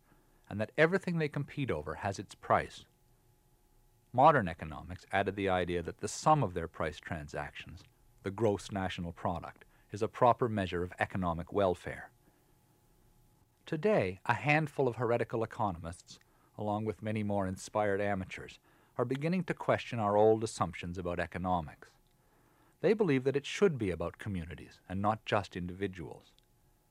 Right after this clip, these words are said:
They believe we need to expand our definition of economic life to include more than just the goods and services that are exchanged for money.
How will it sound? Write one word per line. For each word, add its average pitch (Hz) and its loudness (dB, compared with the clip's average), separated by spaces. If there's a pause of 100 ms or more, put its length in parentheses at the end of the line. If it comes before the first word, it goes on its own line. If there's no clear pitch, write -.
(360)
They 117 4
believe 131 2
we 139 -2
need 135 -2
to 123 -2
expand 127 2
our 120 4
definition 123 -2
of 101 -2
economic 107 -4
life 123 2 (160)
to 117 0
include 117 0
more 123 4
than 104 -4
just - -4
the 110 -6
goods 120 -2
and 104 -4
services 98 -4
that 92 -4
are 90 -2
exchanged 101 -6
for 104 -10
money. 104 -4